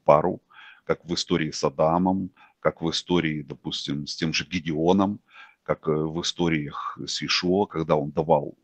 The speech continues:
учени-, каждому ученику пару, да, создавал эти. Эм, то есть нам просто нужно принять того, кого Бог нам дает в нашу жизнь, и принять его как человека от Бога в нашей жизни, через которого мы можем принимать от Бога и утешение,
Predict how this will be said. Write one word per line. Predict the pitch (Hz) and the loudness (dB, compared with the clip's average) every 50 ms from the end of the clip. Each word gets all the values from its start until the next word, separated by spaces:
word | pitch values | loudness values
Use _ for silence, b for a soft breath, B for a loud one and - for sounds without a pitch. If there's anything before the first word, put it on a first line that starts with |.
| _ | _
учени-, | - - - - - - - - - - _ | -14 -6 -2 -2 -2 -2 -4 -12 -14 -12 _
каждому | - 82 78 76 - 80 73 76 | 0 0 0 0 -2 -6 -6 -6
ученику | - - - 80 76 67 - 78 - | -6 -6 -6 -6 -8 -10 -10 -14 -2
пару, | - 80 80 76 78 78 | 2 4 4 4 2 -2
да, | 78 80 78 | -10 -10 -10
создавал | - - 73 71 71 - 78 78 78 - - - | -10 -12 -14 -8 -2 0 2 4 2 2 0 -4
эти. | - - - - - _ b b b b b b b b b b _ - | -12 -16 -18 -20 -20 _ b b b b b b b b b b _ -20
Эм, | - - - - - - 50 - - - _ _ _ | -20 -20 -20 -20 -18 -18 -18 -20 -20 -20 _ _ _
то | - - | -18 -18
есть | 64 - - - _ _ - | -16 -16 -18 -18 _ _ -12
нам | 80 80 80 78 | -12 -10 -8 -6
просто | 90 90 85 - - 90 | -4 -4 -4 -2 0 2
нужно | 98 92 82 92 87 | 2 2 2 0 0
принять | - - 87 85 92 113 139 131 - | 0 0 0 2 4 4 2 2 2
того, | 90 80 85 98 - | -2 0 0 0 -2
кого | - 85 80 82 | -2 -2 -2 -2
Бог | 73 73 87 92 90 - - | -2 -2 -2 -2 -2 -2 -2
нам | 85 82 80 76 | -4 -4 -2 -2
дает | 78 82 80 80 - | -2 -2 -2 -2 -4
в | - | -6
нашу | 78 78 - - - 80 | -6 -6 -6 -6 -8 -8
жизнь, | 73 71 65 64 - _ - _ - | -8 -8 -10 -12 -14 _ -18 _ -8
и | 82 82 80 - b b b b b b b _ | -6 -6 -6 -6 b b b b b b b _
принять | - 85 82 87 92 92 85 - - | -12 -6 0 2 4 4 4 2 -2
его | 87 82 85 95 101 | -6 -4 -2 -2 -4
как | 95 - 87 82 - _ _ _ _ _ _ _ _ _ - | -4 -2 -4 -6 -6 _ _ _ _ _ _ _ _ _ -2
человека | - - 90 87 90 95 92 - - | 0 2 4 4 4 2 2 2 2
от | - - 87 76 76 78 | 0 0 -2 -10 -10 -8
Бога | 76 80 92 87 85 73 73 67 65 | -2 2 2 2 2 2 -2 -4 -4
в | 71 78 | -4 -6
нашей | 76 73 - - - 73 | -6 -4 -4 -4 -6 -6
жизни, | - - 69 67 - - 71 | -10 -10 -12 -14 -16 -16 -10
через | - - - 85 80 - | -8 -6 -4 -4 -6 -6
которого | - 90 - 107 98 95 87 85 85 | -6 -4 0 2 2 4 4 4 2
мы | 87 | 2
можем | 87 90 90 - 82 80 | 2 0 -2 -2 -4 -8
принимать | - - 90 80 82 90 98 95 87 - | -6 -6 -6 -6 -2 0 0 0 0 -2
от | 80 76 | -4 -10
Бога | 76 78 76 71 - 78 | -8 -8 -8 -6 -8 -10
и | - 87 85 | -8 -6 -6
утешение, | 80 - - - 69 - - 76 90 95 107 - - - | -6 -6 -8 -8 -8 -4 -2 -2 -2 -2 -2 -4 -6 -8